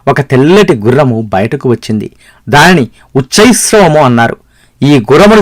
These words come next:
చూడగానే ఇంద్రుడికి కించిత్ మమకారం పుట్టింది. కాని శ్రీమన్నారాయణుని సూచన మేరకు ఏమీ మాట్లాడలేదు. ఆ అశ్వమును బలిచక్రవర్తి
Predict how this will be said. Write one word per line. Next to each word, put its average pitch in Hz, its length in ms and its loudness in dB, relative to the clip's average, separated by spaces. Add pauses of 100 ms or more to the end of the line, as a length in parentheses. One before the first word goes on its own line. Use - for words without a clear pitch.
చూడగానే 160 460 2 (400)
ఇంద్రుడికి 196 580 2 (280)
కించిత్ 151 520 -2 (300)
మమకారం 139 460 0
పుట్టింది. 117 400 -4 (400)
కాని 135 300 0 (360)
శ్రీమన్నారాయణుని 190 920 2
సూచన 135 320 -2
మేరకు 123 380 -2 (400)
ఏమీ 139 400 2
మాట్లాడలేదు. 120 840 -2 (520)
ఆ 123 60 2
అశ్వమును 143 640 2 (360)
బలిచక్రవర్తి 180 920 -2